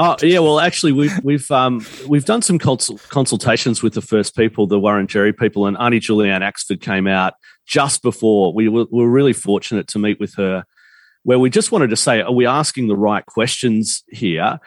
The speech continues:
Speaker 2: And, and one of the ideas we have, and the appropriate thing is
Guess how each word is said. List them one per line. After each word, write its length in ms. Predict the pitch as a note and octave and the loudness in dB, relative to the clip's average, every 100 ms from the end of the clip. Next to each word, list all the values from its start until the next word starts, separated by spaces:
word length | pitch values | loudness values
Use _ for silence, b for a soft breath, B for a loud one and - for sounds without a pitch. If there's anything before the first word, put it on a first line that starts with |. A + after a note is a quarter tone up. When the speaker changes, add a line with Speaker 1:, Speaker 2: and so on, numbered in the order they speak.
| B B - | B B -2
Speaker 2:
And, 240 | C3+ C3 - | 0 0 0
and 220 | C#3+ C3 | 0 0
one 180 | C#3 G#3+ | 0 2
of 100 | F3+ | 4
the 100 | C#3+ | 4
ideas 400 | B2 A2 A2+ G#2 | 2 2 0 0
we 120 | G#2+ | 0
have, 320 | A#2+ F#2 G2+ | 2 0 0
and 120 | B2+ C3+ | 2 2
the 80 | |
appropriate 760 | C#3 - - D3+ D#3+ D#3+ C3 - | 2 0 2 2 2 2 0 0
thing 240 | - A2+ | -2 0
is 160 | G#2+ G2+ | 0 -2